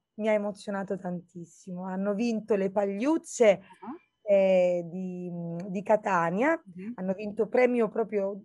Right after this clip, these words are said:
Speaker 1: la giuria è fatta dai giovani, dai ragazzi, tutta
Speaker 2: Mhm.
Speaker 1: solo dai, dai,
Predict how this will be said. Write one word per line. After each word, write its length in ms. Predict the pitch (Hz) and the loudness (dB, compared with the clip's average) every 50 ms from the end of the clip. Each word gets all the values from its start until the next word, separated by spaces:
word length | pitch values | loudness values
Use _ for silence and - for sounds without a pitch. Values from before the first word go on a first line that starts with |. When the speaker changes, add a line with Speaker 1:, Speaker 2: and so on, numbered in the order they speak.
| - - - | -12 -2 2
Speaker 1:
la 120 | 220 202 | 2 2
giuria 300 | 185 165 220 226 240 226 | 4 2 2 4 4 4
è 80 | 214 220 | 4 4
fatta 260 | - 202 196 - - | 0 -2 -2 -2 -4
dai 400 | 175 175 175 180 175 175 170 156 | -6 -4 -4 -4 -4 -6 -8 -4
giovani, 460 | 151 180 214 214 214 196 190 175 175 | 0 2 4 4 4 4 0 -2 -4
dai 160 | 170 180 180 | -2 0 0
ragazzi, 640 | 175 175 175 180 175 180 170 - - - - 185 - | 0 0 -2 -4 -4 -6 -8 -12 -16 -16 -16 -12 -6
tutta 240 | - 311 - - 294 | -6 -4 0 2 2
Speaker 2:
Mhm. 60 | 233 | 2
Speaker 1:
solo 160 | 233 247 226 | 4 4 4
dai, 180 | 208 196 190 185 - _ | 4 4 2 0 -8 _
dai, 600 | 214 214 226 214 202 190 196 202 208 202 190 | -10 -6 -6 -6 -6 -6 -10 -14 -14 -16 -20